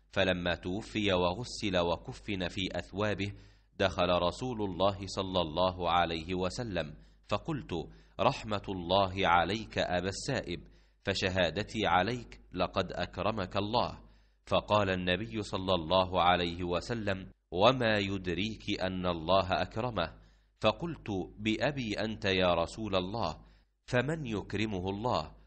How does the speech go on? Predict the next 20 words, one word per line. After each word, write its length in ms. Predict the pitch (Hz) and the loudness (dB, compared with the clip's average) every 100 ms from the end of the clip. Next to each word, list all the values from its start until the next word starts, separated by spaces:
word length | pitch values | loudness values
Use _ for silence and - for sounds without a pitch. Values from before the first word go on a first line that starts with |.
| _ | _
فقال: 680 | - 92 120 113 98 92 87 - _ _ _ 107 | -2 0 2 2 2 0 -4 -14 _ _ _ 2
"أما 440 | 104 95 92 87 | 2 4 2 2
هو 320 | 107 113 107 - | -2 -4 -4 -6
فقد 320 | - 92 107 | -6 -2 -2
جاءه 600 | 92 87 92 104 - 90 95 | 0 0 0 0 0 -2 -2
اليقين، 640 | 95 101 - 127 80 - - - _ - | 0 0 0 -6 -8 -10 -16 -20 _ -4
والله 440 | 90 80 82 104 107 | 0 0 2 2 2
إني 440 | 110 135 123 113 | -2 -4 -4 -2
لأرجو 600 | 101 92 101 107 92 101 | 0 0 0 -2 -4 -2
له 220 | 90 92 98 | 0 0 -2
الخير، 460 | 92 123 101 65 - - _ _ | -4 -4 -4 -6 -12 -20 _ _
والله 540 | 92 92 82 113 107 107 | 0 0 2 0 0 -2
ما 280 | 101 98 | 0 0
أدري 360 | 135 120 107 92 | -2 -4 -4 -2
وأنا 520 | 85 90 - 120 107 | 2 2 2 0 0
رسول 440 | 90 85 - 113 98 | 0 -2 -4 -4 -4
الله 500 | 90 85 98 92 - - | -2 2 2 2 -6 -10
ما 280 | 98 101 90 | -2 2 2
يفعل 640 | 82 92 - 82 90 98 | 0 -4 0 2 2 0
بي." 340 | 107 120 80 | -4 -8 -8